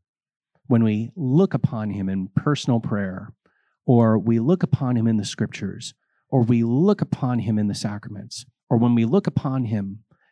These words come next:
in our brothers and sisters, especially the poor, when we look upon the other, we become the other. Have you noticed that, like, you guys are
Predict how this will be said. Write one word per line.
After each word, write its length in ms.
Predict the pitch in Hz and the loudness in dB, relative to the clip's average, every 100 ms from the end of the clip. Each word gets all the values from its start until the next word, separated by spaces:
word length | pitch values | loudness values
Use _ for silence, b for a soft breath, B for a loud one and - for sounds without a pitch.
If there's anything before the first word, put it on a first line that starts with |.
| _ | _
in 100 | 127 | 2
our 120 | 113 | 2
brothers 420 | 110 127 120 117 113 | 2 0 0 0 -2
and 100 | 107 | -4
sisters, 480 | 113 - 104 101 | -4 -6 -8 -8
especially 480 | 113 - 147 143 143 | -10 -4 -4 -2 -2
the 80 | 127 | -2
poor, 460 | - 113 101 104 - b b b b | -4 -6 -6 -8 -14 b b b b
when 180 | 143 127 | 2 2
we 300 | 127 127 123 | 2 -2 -6
look 300 | - 151 202 | -4 0 0
upon 320 | - - 143 127 | 0 0 2 2
the 160 | 117 | 0
other, 500 | 120 107 98 107 - _ _ _ _ _ _ _ _ | -2 -6 -6 -8 -14 _ _ _ _ _ _ _ _
we 120 | 123 | 2
become 720 | 113 117 - - 143 95 90 - - _ _ _ | 2 0 -2 -2 -2 -2 -8 -16 -20 _ _ _
the 120 | 123 110 | -2 0
other. 460 | 113 95 85 - _ _ _ _ _ _ _ _ _ _ | -2 -4 -10 -16 _ _ _ _ _ _ _ _ _ _
Have 120 | 139 | 2
you 60 | 127 | 4
noticed 260 | 120 127 | 4 2
that, 140 | 120 120 | -2 -4
like, 340 | 104 101 - _ _ _ _ _ _ | -4 -6 -10 _ _ _ _ _ _
you 120 | 120 | -2
guys 240 | 107 107 101 | 0 0 0
are 160 | 98 | -2